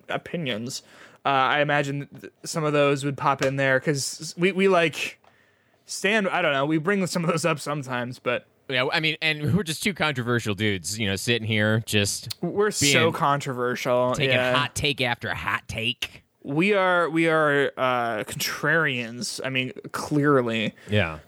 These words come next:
Speaker 2: yeah.
Speaker 1: Um,
Speaker 2: Oh, you like God of War? Well, I'm not looking forward to it. <laughs>
Speaker 1: <laughs> I liked it back when he was really angry all the time and very one note. I liked
Speaker 2: Yeah.
Speaker 1: when he had a goatee. Do you?
Speaker 2: I like when he was on the Vita, didn't you?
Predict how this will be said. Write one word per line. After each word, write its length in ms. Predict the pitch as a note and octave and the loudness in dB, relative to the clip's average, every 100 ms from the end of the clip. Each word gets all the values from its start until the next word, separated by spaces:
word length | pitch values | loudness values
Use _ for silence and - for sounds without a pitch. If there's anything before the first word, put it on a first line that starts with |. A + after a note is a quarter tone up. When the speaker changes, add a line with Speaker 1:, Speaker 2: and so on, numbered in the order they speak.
| - | -6
Speaker 2:
yeah. 320 | F#2+ F2+ A#2 | 0 4 4
Speaker 1:
Um, 220 | A2+ B2 A#2 - _ | 4 0 -4 -14 _
Speaker 2:
Oh, 60 | B2 | -2
you 200 | B2 C3+ | 0 0
like 200 | C3+ C3 | 0 0
God 200 | C3 B2+ | 0 0
of 60 | B2 | 2
War? 280 | A2+ B2 B2+ | 2 2 2
Well, 200 | G#2+ A2 | 0 0
I'm 240 | A2 B2 | -2 0
not 180 | B2+ A2 | 0 -2
looking 220 | G2 F#2+ | -4 -6
forward 380 | F#2+ - E2+ E2+ | -6 -4 -4 -4
to 200 | - F2 E2 | -4 -4 -2
it. 180 | E2+ - A#2 - | -2 -2 -4 -2
<laughs> 360 | C#3+ F#2 A#2 F2+ - _ | -2 0 -4 -4 -10 _
Speaker 1:
<laughs> 880 | - - A#3 - - F3 - - E3+ - - - - - _ | -6 -2 0 -2 -2 -4 -4 -4 -4 -6 -20 -20 -20 -20 _
I 120 | E3+ | 0
liked 340 | G3+ E3 D3 - | 2 2 2 2
it 220 | C#3+ C#3+ | 0 2
back 320 | D#3 D#3+ - | 2 2 0
when 280 | D3+ D3+ D3 | -2 -2 -2
he 240 | C#3+ F3 | -4 -6
was 320 | D#3+ C#3+ B2+ C3+ | -2 -2 -2 -2
really 460 | D#3 F3+ G3 F#3 | 0 2 0 0
angry 440 | - E3 D#3 C3+ C3 | 0 -2 -2 -2 0
all 120 | C3 | 0
the 100 | C3 | -2
time 400 | C3+ B2+ A#2 B2 | -2 -2 -2 -6
and 160 | A2+ | -6
very 220 | B2+ C3 D3+ | 0 2 2
one 380 | C#3+ D3+ D#3 | 2 2 2
note. 420 | C#3 A#2 - - - G#2 | 0 0 -2 -10 -10 0
I 120 | - | 4
liked 160 | G2+ F#2 | 4 2
Speaker 2:
Yeah. 40 | |
Speaker 1:
when 100 | G3 | 2
he 40 | |
had 140 | F#3+ G3 | 2 2
a 40 | |
goatee. 680 | G3+ G#3+ - G3 C#3 B2 C3+ | 2 -2 0 0 0 -4 -6
Do 100 | - | -4
you? 520 | D3+ C#3 C#3 D3 G3+ - | -2 0 2 2 0 -2
Speaker 2:
I 80 | D3+ | -2
like 240 | D#3+ E3+ | 0 0
when 140 | D#3 C#3 | 0 0
he 100 | D3 | 2
was 160 | C3+ B2+ | 2 2
on 140 | B2+ | 2
the 100 | A#2+ | 0
Vita, 380 | F#2+ A#2+ D#3+ F2 | 0 0 2 0
didn't 380 | D#2+ A2 A2 - | 0 -2 -2 2
you? 300 | A2 B2+ | 4 4